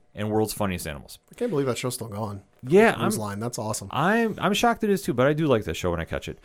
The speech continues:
Speaker 2: Yeah.
Speaker 1: So this is going to be a lot of moving parts going on with it. Obviously, the D C, uh, universe is shifting a little bit.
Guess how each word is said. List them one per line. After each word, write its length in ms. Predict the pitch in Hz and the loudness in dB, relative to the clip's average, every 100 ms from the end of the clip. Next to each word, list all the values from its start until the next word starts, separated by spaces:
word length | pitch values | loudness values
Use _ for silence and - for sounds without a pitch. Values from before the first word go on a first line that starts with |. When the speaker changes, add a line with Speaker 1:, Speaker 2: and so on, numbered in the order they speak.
| - | -4
Speaker 2:
Yeah. 160 | 131 117 | -2 0
Speaker 1:
So 680 | 107 175 147 143 135 113 - _ _ _ | 4 8 10 10 8 4 -4 _ _ _
this 460 | 113 120 185 190 | -4 4 4 6
is 160 | 185 160 | 4 2
going 320 | 151 165 165 | 2 2 0
to 720 | 151 160 151 147 143 139 139 135 - _ _ - | -2 0 4 4 4 2 0 -6 -14 _ _ -12
be 260 | 110 135 131 | -4 0 2
a 60 | 123 | 2
lot 220 | 131 131 | 4 4
of 100 | 123 | 2
moving 240 | 131 123 | 2 0
parts 280 | 117 135 123 | 2 0 2
going 240 | 135 123 | 2 2
on 160 | 127 127 | 2 2
with 160 | 123 123 | 4 4
it. 120 | 123 | 4
Obviously, 480 | 110 110 113 123 113 | 2 2 0 0 -2
the 120 | 104 | -2
D 180 | 101 110 | -4 -4
C, 460 | - 110 104 - - | -4 -4 -6 -8 -2
uh, 220 | 101 98 | 2 2
universe 500 | 101 110 110 110 104 | 2 -2 0 0 0
is 100 | 98 | -4
shifting 360 | - 117 113 107 | -2 -2 -2 -2
a 40 | |
little 200 | 104 107 | 0 2
bit. 200 | 113 117 | 2 0